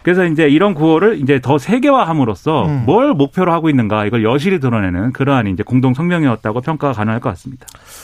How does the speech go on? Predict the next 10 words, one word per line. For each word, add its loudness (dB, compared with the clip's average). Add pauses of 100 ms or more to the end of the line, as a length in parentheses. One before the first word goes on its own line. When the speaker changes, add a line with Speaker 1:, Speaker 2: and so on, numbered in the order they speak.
(140)
Speaker 2:
독일뿐만이 -2
아니고 -2
사실은 -6
제 -6 (400)
곰곰이 -2
보니까 -4 (100)
영국, -2
캐나다, -4
이탈리아 -4
다 -4